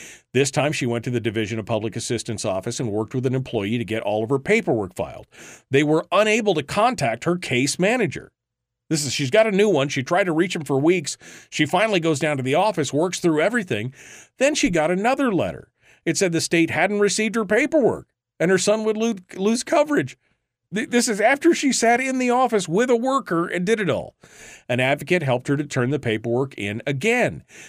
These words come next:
She was notified that her caseworker no longer worked for the state. Then she got a, done a, a ton of backdated paperwork in the mail,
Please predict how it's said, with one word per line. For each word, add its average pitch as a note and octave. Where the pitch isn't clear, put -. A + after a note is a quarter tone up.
She -
was D3
notified D3
that C#3
her C3
caseworker F3
no C#3+
longer E3
worked C3+
for C#3+
the C#3+
state. -
Then A3
she F#3+
got C3+
a, C3
done D3+
a, A#2+
a -
ton G#3+
of G#2+
backdated F3+
paperwork D#3
in G3+
the C4
mail, F3